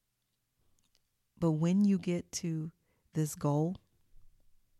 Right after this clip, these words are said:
and you are performing it at its best, that's when you will feel good about who you are, where you've come from, what you've accomplished, and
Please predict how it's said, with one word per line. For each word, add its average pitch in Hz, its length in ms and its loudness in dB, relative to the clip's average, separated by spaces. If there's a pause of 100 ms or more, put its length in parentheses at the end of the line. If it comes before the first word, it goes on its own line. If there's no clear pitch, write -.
(680)
and 160 180 4
you 175 120 4
are 165 120 0
performing 170 720 -4
it 185 120 -6 (120)
at 165 220 -8 (120)
its - 260 -8
best, 143 840 -8 (3000)
that's 190 540 0 (100)
when 170 220 2
you 165 120 0
will 151 120 -4
feel 170 360 -6
good 160 240 -6
about 151 380 -6
who 175 100 -4
you 151 300 -4
are, 151 260 -8 (280)
where 165 200 2
you've 156 240 -4
come 147 240 -2
from, 143 300 -4 (220)
what 185 280 0
you've 139 120 -4
accomplished, 143 760 -6 (1200)
and 151 380 0